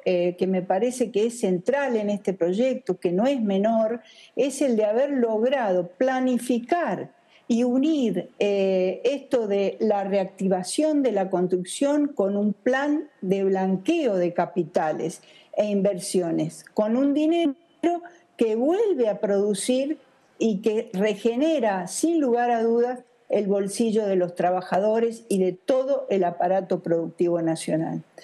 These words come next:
Finalmente, en materia de vivienda social, al proyecto se agregaron una serie de medidas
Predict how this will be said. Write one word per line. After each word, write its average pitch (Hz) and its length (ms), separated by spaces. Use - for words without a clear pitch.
Finalmente, 247 680
en 226 100
materia 226 540
de 202 120
vivienda 208 440
social, 277 680
al 190 200
proyecto 202 720
se 190 120
agregaron 202 440
una 196 180
serie 214 360
de 196 120
medidas 247 600